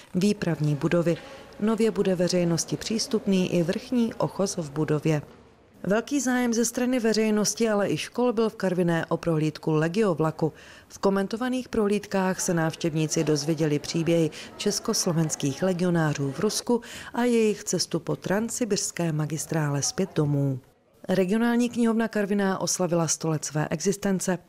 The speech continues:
U příležitosti těchto velkolepých kulatin proběhla například v budově Senátu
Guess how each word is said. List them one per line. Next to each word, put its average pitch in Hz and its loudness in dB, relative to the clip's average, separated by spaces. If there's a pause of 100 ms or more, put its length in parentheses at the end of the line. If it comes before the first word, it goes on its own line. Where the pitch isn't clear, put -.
(400)
U 226 0
příležitosti 175 2
těchto 180 -2
velkolepých 214 0
kulatin 170 0
proběhla 160 -2
například 156 -2
v 156 -4
budově 156 2
Senátu 165 0